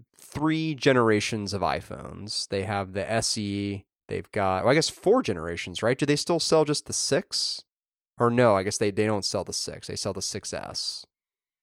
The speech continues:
So they sell the S E, the six S, and now the seven. And, like, those first two phones, and let, let me call out the six S in particular since it's the same form factor,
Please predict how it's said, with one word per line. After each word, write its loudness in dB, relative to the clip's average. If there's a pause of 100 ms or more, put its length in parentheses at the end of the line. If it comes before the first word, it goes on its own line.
(460)
So 2
they 6
sell 2
the 4
S 4
E, 2
the -2
six -2
S, 0 (240)
and -4
now -2
the -10
seven. -6 (800)
And, -2
like, 0
those 6
first 2
two 2
phones, -6
and -4
let, -4
let 0
me -4
call 6
out 4
the -4
six -2
S 2
in -8
particular -2
since -10
it's -10
the -8
same -4
form -4
factor, -6